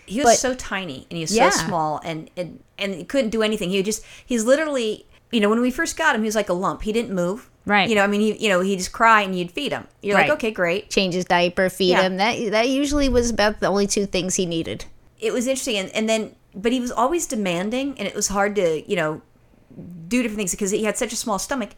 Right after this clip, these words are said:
Speaker 1: He'd need to eat all the time.
Speaker 2: Right. Every, yeah, like, every hour and a half, two hours, he needed to eat something. But he could only eat a little. And then he was, if he had so much as a drop of pee in his diaper,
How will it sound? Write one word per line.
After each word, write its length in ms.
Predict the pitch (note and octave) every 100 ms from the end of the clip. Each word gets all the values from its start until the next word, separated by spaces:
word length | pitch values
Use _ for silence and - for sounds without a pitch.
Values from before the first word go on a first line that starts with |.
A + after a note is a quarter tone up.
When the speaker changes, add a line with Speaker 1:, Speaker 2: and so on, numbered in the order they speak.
| - - -
Speaker 1:
He'd 200 | - B3+
need 140 | A3+ A3
to 60 |
eat 220 | G#3 A#3 -
all 140 | F#3
the 80 | F3+
time. 400 | - E4 D#4+ E3
Speaker 2:
Right. 260 | - F#3+ F3+
Every, 300 | G3+ B3 B3+
yeah, 280 | A3+ D4+ F#3+
like, 160 | F#3+
every 220 | G#3+ G3+ F#3
hour 100 | F#3
and 100 | F#3+
a 40 |
half, 240 | F#3 F3+
two 180 | - G3+
hours, 360 | F#3 F#3 D#3+ D#3+
he 120 | F#3+
needed 240 | E3 E3 D#3
to 60 |
eat 240 | C3+ D#3+ -
something. 600 | F#3 E3 - C#3 - - _ _
But 60 | A3
he 40 |
could 120 | G#3 A#3
only 160 | A3
eat 80 | A#3
a 60 | A#3+
little. 440 | G3+ E3+ F3 G#3 - _
And 240 | - G3 F#3+
then 220 | F#3 F3+
he 180 | F3+ A#3+
was, 380 | A3 F#3+ G3 - - _ -
if 180 | G#3 G3+
he 180 | C4 C4+
had 200 | A3 G3+
so 160 | B3
much 260 | A3+ A3 G#3+
as 120 | F#3
a 80 | E3+
drop 520 | D3+ E3+ F3+ G#3+ C#4
of 160 | D4 -
pee 240 | D#4 C4
in 80 | G3
his 160 | E3+ F3
diaper, 580 | F#3+ E3+ E3+ C3+ A#2